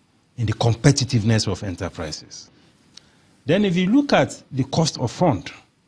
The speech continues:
one of the things, or one of the reasons, uh, the Nigerian, uh, companies are not competitive is because of the high cost of fund. Because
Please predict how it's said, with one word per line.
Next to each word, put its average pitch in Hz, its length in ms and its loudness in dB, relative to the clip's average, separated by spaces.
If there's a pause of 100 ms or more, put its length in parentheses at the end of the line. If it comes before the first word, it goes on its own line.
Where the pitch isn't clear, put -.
(1300)
one 233 160 2
of 226 160 4
the 160 80 6
things, 202 640 0
or 143 160 0
one 202 160 2
of 165 240 2
the 131 140 4
reasons, 160 560 4 (280)
uh, 104 360 -4
the 117 120 -4
Nigerian, 131 760 2
uh, 98 160 -2
companies 117 500 -2
are 107 160 -2
not 113 240 0
competitive 87 640 -6 (1200)
is 120 140 -2
because 143 260 0
of 135 140 2
the 135 60 2
high 165 180 0
cost 170 240 -4
of 147 100 -2
fund. 247 340 -6 (1700)
Because 190 540 0